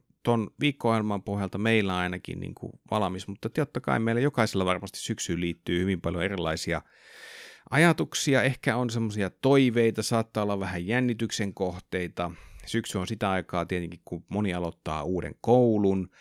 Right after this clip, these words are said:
tai siirtyy uuteen kouluun, alakoulusta siirrytään yläkouluun, ja kun on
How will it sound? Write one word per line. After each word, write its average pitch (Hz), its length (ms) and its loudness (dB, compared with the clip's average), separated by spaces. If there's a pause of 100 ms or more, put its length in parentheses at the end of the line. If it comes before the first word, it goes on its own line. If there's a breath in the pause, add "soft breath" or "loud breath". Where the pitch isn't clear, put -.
(160 loud breath)
tai 85 180 -4
siirtyy 98 800 -2
uuteen 82 500 -6
kouluun, 82 680 -6 (360 loud breath)
alakoulusta 85 640 -4
siirrytään 82 540 -8
yläkouluun, 90 1040 0
ja 80 100 -10
kun 80 340 -12
on 82 280 -10